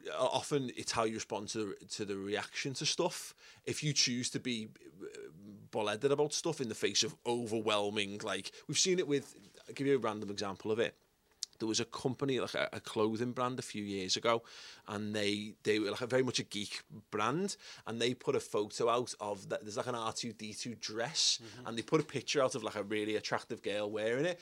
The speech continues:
Speaker 1: and they put a picture of the girl who's Sheldon's girlfriend in, um, The Big Bang Theory out in it, and it's like, what you think it is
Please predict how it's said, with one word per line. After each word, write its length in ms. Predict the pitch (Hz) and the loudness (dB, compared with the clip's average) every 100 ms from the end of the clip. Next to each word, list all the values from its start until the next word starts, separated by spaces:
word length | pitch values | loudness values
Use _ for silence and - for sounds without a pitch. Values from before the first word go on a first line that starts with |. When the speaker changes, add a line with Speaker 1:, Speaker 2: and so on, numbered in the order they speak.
| - - | -12 -8
Speaker 1:
and 100 | 113 | -8
they 60 | |
put 160 | - 113 | -4 -4
a 20 | |
picture 240 | - - | -4 -6
of 80 | 113 | -6
the 60 | 107 | -6
girl 400 | - 107 107 107 | 2 4 4 2
who's 240 | - 107 | -2 -4
Sheldon's 560 | - - 107 107 117 110 | -2 2 0 0 -6 -2
girlfriend 680 | 113 110 107 120 113 117 | 2 2 2 -2 -2 -6
in, 320 | 110 107 104 104 | -4 -4 -4 -4
um, 680 | 101 98 95 95 92 101 - | -4 -6 -8 -10 -10 -12 -14
The 120 | 110 | -8
Big 180 | 110 104 | -6 -4
Bang 180 | 110 117 | -4 -2
Theory 340 | 156 147 151 | 6 6 8
out 240 | 151 151 | 4 2
in 60 | 175 | 0
it, 100 | 170 | 0
and 80 | 117 | -2
it's 160 | 113 | -2
like, 240 | 131 110 - - - - | 0 0 -2 -18 -18 -14
what 320 | 120 131 120 110 | 2 4 4 -4
you 100 | 120 | -4
think 300 | 123 113 117 | -4 -2 0
it 80 | |
is 160 | 113 107 | 2 0